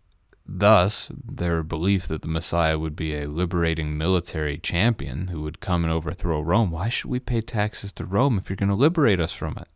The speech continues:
It doesn't make sense." They thought they had him. And again,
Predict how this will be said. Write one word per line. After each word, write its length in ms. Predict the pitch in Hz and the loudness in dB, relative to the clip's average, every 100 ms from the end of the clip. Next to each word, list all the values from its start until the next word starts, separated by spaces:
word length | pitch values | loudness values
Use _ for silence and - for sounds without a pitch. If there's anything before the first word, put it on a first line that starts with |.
| _ _ | _ _
It 120 | - | -6
doesn't 240 | - 92 92 | -2 0 2
make 140 | 101 | 0
sense." 440 | - 165 147 - - _ _ _ _ _ _ _ _ _ - | 2 2 2 -2 -8 _ _ _ _ _ _ _ _ _ -6
They 120 | 92 | -4
thought 240 | 82 87 85 | 0 0 -2
they 100 | 80 | -4
had 260 | 82 78 | -2 -2
him. 140 | 78 101 _ _ _ _ _ _ _ _ _ _ _ _ _ _ _ _ _ _ _ _ _ _ - | -4 -10 _ _ _ _ _ _ _ _ _ _ _ _ _ _ _ _ _ _ _ _ _ _ -14
And 160 | 85 | -10
again, 420 | 80 87 85 80 | -8 -4 -4 -6